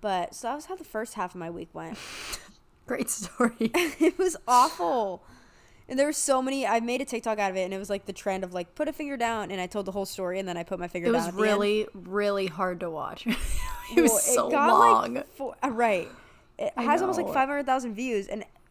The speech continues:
Speaker 1: so many comments are like, "Turn him into the dean. That's not okay."
Speaker 2: It was
Speaker 1: Um,
Speaker 2: not my favorite
Speaker 1: but I
Speaker 2: one,
Speaker 1: didn't turn him
Speaker 2: but
Speaker 1: into the dean yet, but I still kinda want to. Maybe I'll see what my grade is <laughs> for the class.
Speaker 2: Oh my
Speaker 1: No, but
Speaker 2: gosh.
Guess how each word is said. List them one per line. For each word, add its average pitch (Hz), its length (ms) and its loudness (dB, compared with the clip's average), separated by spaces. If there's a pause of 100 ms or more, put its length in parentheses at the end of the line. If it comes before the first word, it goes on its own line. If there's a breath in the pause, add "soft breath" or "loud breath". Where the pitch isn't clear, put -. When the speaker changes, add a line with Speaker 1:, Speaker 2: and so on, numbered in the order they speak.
Speaker 1:
so - 360 2
many 262 140 0
comments 220 380 -2
are 202 60 -2
like, 196 160 0
"Turn 254 260 -2
him 254 160 0
into 233 140 0
the 214 80 -2
dean. 220 360 -4
That's 202 180 -2
not 208 220 -2
okay." 202 520 0 (920 soft breath)
Speaker 2:
It 226 100 0
was 175 400 -2
Speaker 1:
Um, 190 140 -20
Speaker 2:
not 208 260 -4
my 196 160 -4
favorite 180 320 -4
Speaker 1:
but 226 100 -4
I 247 40 0
Speaker 2:
one, 262 80 0
Speaker 1:
didn't 349 200 -2
turn 349 160 0
him 330 80 0
Speaker 2:
but 311 40 -4
Speaker 1:
into 277 120 -4
the 240 80 -8
dean 220 220 -8
yet, 170 300 -8
but - 80 -6
I 214 80 -4
still 330 240 -8
kinda 247 200 -8
want 185 260 -8
to. - 280 -10 (420)
Maybe 247 280 -6
I'll 269 80 -4
see 262 160 -8
what 214 80 -4
my 185 100 -6
grade 180 240 -10
is 202 140 -4
<laughs> - 60 -14
for - 100 -18
the 202 60 -8
class. 196 500 -8 (680 loud breath)
Speaker 2:
Oh 208 220 -4
my 165 140 -6
Speaker 1:
No, 156 100 -6
but - 20 -4
Speaker 2:
gosh. - 440 -4